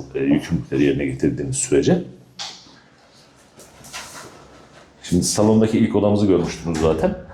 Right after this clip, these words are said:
Salonla birlikte burası ikinci yatak odamız. Burada kullanıma kapatılmış, depo olarak tanzim edilmiş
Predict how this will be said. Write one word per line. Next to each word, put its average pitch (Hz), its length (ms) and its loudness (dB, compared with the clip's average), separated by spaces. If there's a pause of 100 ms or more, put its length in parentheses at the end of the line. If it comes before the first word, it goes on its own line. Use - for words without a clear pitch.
(140)
Salonla 82 440 2
birlikte 85 300 2
burası 104 340 2
ikinci 98 320 0
yatak - 280 2
odamız. 80 360 2 (460)
Burada 135 400 4 (640)
kullanıma 123 360 4
kapatılmış, 120 600 0
depo 120 220 2
olarak 76 500 2
tanzim 95 320 2
edilmiş 127 560 -2